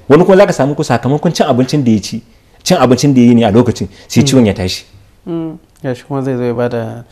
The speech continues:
Speaker 2: zai zo ya aikin lafiya.
Speaker 1: Zai zo ya aikin lafiya. Ko da mara lafiya ne wani, ai za ka samu cin abin, abin da ya ci ne,
Speaker 2: Mm.
Speaker 1: sai ya zama na ya kawo mishi wannan matsalan.
Speaker 2: Gaskiya.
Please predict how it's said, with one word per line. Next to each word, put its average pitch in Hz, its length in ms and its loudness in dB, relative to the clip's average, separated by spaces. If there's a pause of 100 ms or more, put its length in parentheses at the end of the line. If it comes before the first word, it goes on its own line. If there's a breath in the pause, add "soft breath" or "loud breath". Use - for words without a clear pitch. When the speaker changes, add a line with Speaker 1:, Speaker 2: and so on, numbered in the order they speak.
(260 soft breath)
Speaker 2:
zai 143 100 2
zo 127 100 0
ya 127 140 2
aikin 120 320 -4
lafiya. 113 280 -6
Speaker 1:
Zai 143 120 6
zo 135 120 4
ya 131 100 6
aikin 113 160 0
lafiya. 98 340 -2
Ko 208 120 4
da 208 160 6
mara 175 140 4
lafiya 147 300 2
ne 120 100 2
wani, 120 160 2
ai 135 80 2
za 156 80 2
ka 151 60 -4
samu 123 220 -4 (100)
cin - 140 -6 (100)
abin, 147 260 2 (100)
abin 151 240 2
da 175 60 6
ya 165 60 6
ci 143 140 -4
ne, 117 80 -2
Speaker 2:
Mm. 131 360 -6
Speaker 1:
sai 127 100 2
ya 143 60 4
zama 131 180 4
na 104 180 -2 (800)
ya 123 160 2
kawo 127 180 0
mishi 127 140 -2
wannan 101 200 -2
matsalan. 101 280 -6 (120)
Speaker 2:
Gaskiya. 139 440 -20